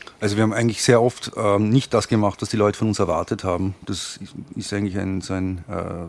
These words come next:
durchgehendes Ding seit langem. Und wir haben auch, äh,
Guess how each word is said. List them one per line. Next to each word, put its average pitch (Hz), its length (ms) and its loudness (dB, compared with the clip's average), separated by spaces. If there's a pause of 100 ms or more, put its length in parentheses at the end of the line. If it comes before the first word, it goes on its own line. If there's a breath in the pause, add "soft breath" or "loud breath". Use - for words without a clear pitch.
(120)
durchgehendes 95 640 -4
Ding 104 280 -2 (800 loud breath)
seit 101 200 2
langem. 113 360 6
Und 120 220 6
wir 120 80 6
haben 117 100 6
auch, 117 160 4 (120)
äh, 101 480 -2